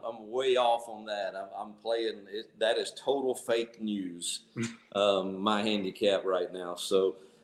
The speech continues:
Speaker 1: um, you're not get-, I'm not getting to play as much here <laughs> as
Speaker 2: Yeah.
Speaker 1: I, as I would like to. But, man, it was an incredible day. Um, you know,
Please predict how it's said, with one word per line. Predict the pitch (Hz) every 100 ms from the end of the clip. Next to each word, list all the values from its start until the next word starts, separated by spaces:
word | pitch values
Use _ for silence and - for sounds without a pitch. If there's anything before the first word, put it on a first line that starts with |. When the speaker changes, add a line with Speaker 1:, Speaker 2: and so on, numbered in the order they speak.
| -
Speaker 1:
um, | - 95 92 85 87 - _ _ _ -
you're | 113 110
not | 117 117
get-, | 120
I'm | 107
not | 113 123 110
getting | 113
to | 92
play | - 117 113
as | 101 104
much | 101 101 -
here | - 117 127 123 -
<laughs> | -
as | 127 - 113 -
Speaker 2:
Yeah. | 127
Speaker 1:
I, | _ _ _ _ _ _ -
as | 101
I | 110
would | 104 98
like | 107 110 110
to. | - 98 95 - - _ _ _
But, | 123 127
man, | 160 180
it |
was | 143
an | 131
incredible | 117 - 143 151 147 113 92
day. | 107 120 127 120 110 -
Um, | 98 95 92 90 90 90 _ _
you | 110 101
know, | 98 98